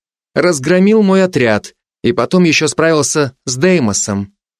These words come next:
Парень сражается вместе с каким-то непонятным существом, похожим на огромного хомяка,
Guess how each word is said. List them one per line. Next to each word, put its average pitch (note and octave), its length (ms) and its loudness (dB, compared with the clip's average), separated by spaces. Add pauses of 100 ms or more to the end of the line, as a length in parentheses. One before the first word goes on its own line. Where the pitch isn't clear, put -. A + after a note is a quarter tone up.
(400)
Парень D3 380 0
сражается C#3+ 640 -2
вместе D#3 340 0
с - 80 -6
каким-то D3+ 440 -2
непонятным D3+ 540 0
существом, F3+ 680 -2
похожим D#3+ 500 -2
на D3+ 260 0 (680)
огромного D#3+ 640 2
хомяка, D#3 720 -2